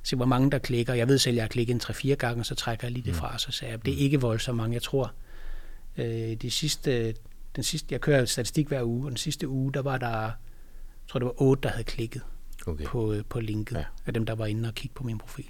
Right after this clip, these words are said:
Speaker 1: ikke?
Speaker 2: Men altså, vi tager alt, hvad vi kan få, så det, øh, det skal jeg i hvert fald have kigget på.
Speaker 1: Og så er der en ting mere.
Speaker 2: Mm.
Speaker 1: <laughs> Hvis du vil køre
Speaker 2: Vi har rigtig mange punkter. Det bliver en, en, en to episoders, den her. Det er fedt,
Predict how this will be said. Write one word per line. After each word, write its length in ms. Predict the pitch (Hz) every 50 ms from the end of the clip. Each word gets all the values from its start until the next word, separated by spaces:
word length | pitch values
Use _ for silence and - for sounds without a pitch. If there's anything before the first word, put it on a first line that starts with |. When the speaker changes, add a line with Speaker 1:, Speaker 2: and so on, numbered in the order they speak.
| - 143
Speaker 1:
ikke? 120 | 156 170 - - - - - - - -
Speaker 2:
Men 160 | - 98 98 98
altså, 220 | 98 90 - 90
vi 120 | 85 95
tager 200 | 90 - 107 104 104
alt, 240 | - - 104 107 -
hvad 100 | - 87
vi 100 | 87 90
kan 140 | 82 - 80
få, 200 | 73 98 98 104
så 180 | - - 95
det, 140 | 82 - 101
øh, 460 | 95 90 90 87 82 80 78 76 73 69 71 - - - - - - - - - - -
det 80 | - 92
skal 160 | - - 90
jeg 40 | 85
i 0 |
hvert 140 | 87 85 -
fald 140 | - 85
have 60 | 82 80
kigget 320 | - - 92 90 95 87
på. 80 | 85 87 85 - - - - - - -
Speaker 1:
Og 100 | - 156
så 80 | - 147
er 20 |
der 80 | 151 165
en 80 | 147
ting 180 | - - 165 160
mere. 200 | 156 147 175 190 - - - - - -
Speaker 2:
Mm. 180 | - 127 156 - - - - - -
Speaker 1:
<laughs> 1300 | - - - - - 740 740 807 932 1047 1047 855 740 - - - - - - - - - - - - - - - - - - - - - - - - - - - - - - - - - - - - -
Hvis 340 | 139 135 151 180 233 - -
du 140 | - 277 233
vil 140 | 226 233
køre 460 | - - - 170 143 135 127 123 123 123
Speaker 2:
Vi 120 | 120 127
har 280 | 135 123 120 107 85 90
rigtig 240 | 120 131 - 123
mange 180 | 117 110 113 117 -
punkter. 320 | 127 123 127 135 131 127 123 120 -
Det 160 | 120 117 110 95
bliver 220 | - - 226 101
en, 140 | 98 107 - - - - 101 -
en, 180 | - 254 247 - - - - 80
en 160 | 123 135 127
to 220 | - - 165 170 175
episoders, 460 | 160 139 151 131 143 139 143 139 -
den 160 | 147 135 135
her. 140 | 135 131 -
Det 80 | - - -
er 80 | - 131
fedt, 240 | - - 170 175